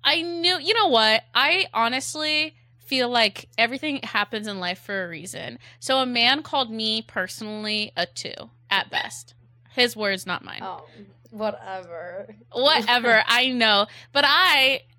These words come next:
Speaker 1: oh, I literally was like, "Oh, it's fine.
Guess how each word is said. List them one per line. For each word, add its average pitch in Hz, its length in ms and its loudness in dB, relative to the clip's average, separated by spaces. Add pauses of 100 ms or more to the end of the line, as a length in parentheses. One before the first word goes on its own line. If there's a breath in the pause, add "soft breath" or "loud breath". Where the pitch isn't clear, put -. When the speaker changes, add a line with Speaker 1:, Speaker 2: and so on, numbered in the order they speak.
(120)
Speaker 1:
oh, - 100 -2 (140)
I 415 320 2
literally 320 380 0
was 277 180 2
like, 254 320 2 (520)
"Oh, 202 340 2 (120)
it's - 180 -4
fine. 202 540 2